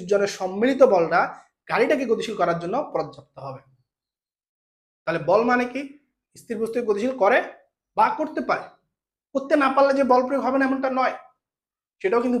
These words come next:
বল প্রয়োগ করা হচ্ছে, তবে পর্যাপ্ত নয়। এরপর আসো গতিশীল বস্তুর গতির পরিবর্তন করে বা করতে পারে,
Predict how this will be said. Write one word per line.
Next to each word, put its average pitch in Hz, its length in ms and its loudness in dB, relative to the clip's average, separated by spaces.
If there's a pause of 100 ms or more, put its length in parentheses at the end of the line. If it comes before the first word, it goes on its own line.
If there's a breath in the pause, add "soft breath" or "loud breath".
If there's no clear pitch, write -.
(120)
বল 208 140 6 (100)
প্রয়োগ 254 300 0
করা 247 200 4
হচ্ছে, 277 280 -2 (760)
তবে 214 160 4 (160)
পর্যাপ্ত 170 400 -4 (140)
নয়। 135 160 -14 (360)
এরপর 254 320 6
আসো 220 180 0 (1080)
গতিশীল 269 460 0
বস্তুর 294 380 -2
গতির 240 280 0
পরিবর্তন 240 320 -2 (100)
করে 254 140 2 (140)
বা 262 60 2 (100)
করতে - 260 -10
পারে, - 140 -8